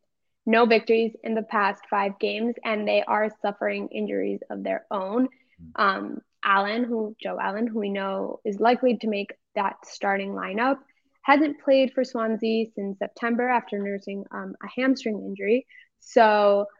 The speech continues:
Speaker 1: and we know, obviously, Gareth Bale has been crucial for L A F C in their final game, but prior did not feature absolutely at all.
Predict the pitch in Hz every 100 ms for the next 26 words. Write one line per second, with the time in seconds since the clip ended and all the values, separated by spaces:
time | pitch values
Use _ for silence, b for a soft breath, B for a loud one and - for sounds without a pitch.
0 | b _ - 233 220 208 202 - 202 202
1 | 214 202 202 190 190 - 196 190 190 196
2 | 196 190 185 185 190 - _ _ _ _
3 | - 359 330 349 349 - 277 - - 240
4 | 240 233 233 226 220 214 220 196 190 185
5 | - - 415 370 226 196 196 202 214 202
6 | 208 196 - - 226 214 208 208 208 202
7 | 196 196 - _ _ 190 196 - - -
8 | - - 107 98 - - 113 - - 73